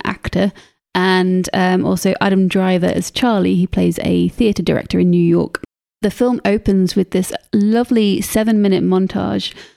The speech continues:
where they've gone to a counselling session because they are trying to divorce in a friendly, amicable way. They share a son. And the counsellor has, um, asked them to do this exercise whereby they both describe what they love about each other.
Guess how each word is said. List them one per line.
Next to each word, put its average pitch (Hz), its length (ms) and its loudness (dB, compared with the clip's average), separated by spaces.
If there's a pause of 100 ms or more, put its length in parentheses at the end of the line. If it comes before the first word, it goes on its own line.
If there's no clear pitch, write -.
(160)
where 185 640 2
they've 202 160 -2
gone 247 200 0
to 247 120 0
a 202 80 0
counselling 208 580 0
session - 340 -4
because 180 340 -2
they 190 160 0
are 185 80 0
trying 208 460 0
to 202 140 0
divorce 175 720 0 (160)
in - 140 -4
a - 100 -2
friendly, 190 640 0
amicable 175 540 0
way. 170 240 0
They - 140 0
share 180 260 0
a 170 80 -2
son. 165 380 -2 (460)
And 190 400 2 (120)
the 190 500 0
counsellor 226 520 0
has, 185 440 0
um, 190 220 0
asked 220 280 -2
them 180 140 2
to 175 80 -4
do 185 100 -2
this 180 180 -2
exercise 185 500 -2
whereby 185 320 0
they 190 280 0
both 190 340 -2
describe 185 460 -2
what - 120 -4
they 196 100 0
love 226 220 0
about - 280 -2
each - 200 -4
other. - 240 -4